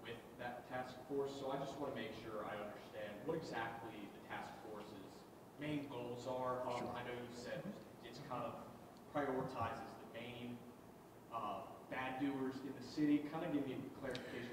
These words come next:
Speaker 2: Let me see if I'll walk you through a case study. So, uh, there's a case, uh, at a Waffle House, one of, um, Young Greatness,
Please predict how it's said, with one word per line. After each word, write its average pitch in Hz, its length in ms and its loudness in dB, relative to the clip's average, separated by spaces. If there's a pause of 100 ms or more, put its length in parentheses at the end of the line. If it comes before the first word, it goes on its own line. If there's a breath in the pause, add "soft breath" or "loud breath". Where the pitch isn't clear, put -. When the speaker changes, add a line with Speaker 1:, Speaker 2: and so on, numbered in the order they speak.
Speaker 2:
Let - 120 4
me 175 60 12
see 202 120 12
if 170 60 12
I'll 147 160 12
walk 143 240 12
you 135 80 12
through 135 180 12
a 117 60 12
case 120 280 12
study. 95 400 8
So, 120 520 12
uh, 110 380 12
there's 135 220 12
a 131 60 12
case, 123 560 12
uh, 110 280 12
at 113 100 12
a 113 60 12
Waffle 110 340 12
House, 98 360 10
one 113 140 12
of, 107 180 10
um, 104 420 12
Young 123 220 12
Greatness, 110 520 12